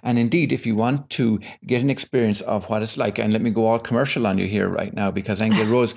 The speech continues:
Speaker 1: if you have somebody who you have, who, who has died and you want to find out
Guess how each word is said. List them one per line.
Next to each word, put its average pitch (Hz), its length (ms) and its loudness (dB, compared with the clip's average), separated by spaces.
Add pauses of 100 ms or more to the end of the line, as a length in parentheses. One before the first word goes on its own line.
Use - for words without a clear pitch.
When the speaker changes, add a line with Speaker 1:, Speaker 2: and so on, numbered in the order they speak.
(340)
Speaker 1:
if 131 180 4
you 147 120 6
have 175 180 4
somebody 117 540 2 (260)
who 113 240 2
you 113 260 2
have, 104 380 -4 (320)
who, 113 220 -2
who 110 120 2
has 101 140 0
died 101 440 0
and 104 160 2
you 110 140 2
want 113 300 -2
to 98 100 -8
find 101 480 -2
out 95 220 -6